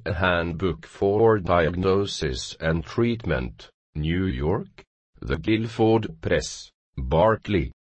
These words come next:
R A, nitten nittisju, A D H D and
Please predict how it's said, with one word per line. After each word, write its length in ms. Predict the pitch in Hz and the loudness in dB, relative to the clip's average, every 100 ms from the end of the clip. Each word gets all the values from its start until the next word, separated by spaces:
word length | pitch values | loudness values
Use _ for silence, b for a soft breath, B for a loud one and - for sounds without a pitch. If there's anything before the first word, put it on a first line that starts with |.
| - | 0
R 360 | 87 98 101 - | 2 2 0 -2
A, 340 | 90 90 92 - _ _ _ - | 2 2 0 -6 _ _ _ -2
nitten 420 | 104 - - 78 | -2 -2 -6 -4
nittisju, 640 | 80 98 - - 98 58 _ _ - | -2 -4 -8 -2 -2 -4 _ _ 0
A 220 | 82 95 85 | 2 2 2
D 200 | 85 85 | -2 0
H 320 | 135 117 80 | 2 2 2
D 200 | 104 110 | 4 2
and 340 | 78 73 73 | 2 -4 -4